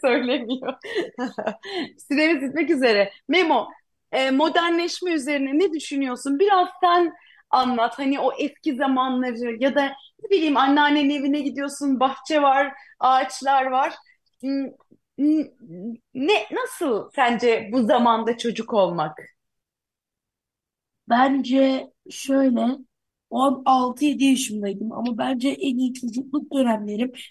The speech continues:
Speaker 2: dört beş yaşındayken. Çünkü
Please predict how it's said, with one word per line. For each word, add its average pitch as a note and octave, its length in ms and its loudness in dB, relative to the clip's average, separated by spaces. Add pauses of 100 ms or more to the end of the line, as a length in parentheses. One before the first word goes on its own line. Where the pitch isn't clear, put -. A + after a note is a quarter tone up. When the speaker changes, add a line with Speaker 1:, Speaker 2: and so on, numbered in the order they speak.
(180)
Speaker 2:
dört B3+ 240 4
beş C#4 280 2
yaşındayken. F3+ 1120 -8 (1400)
Çünkü D4 840 2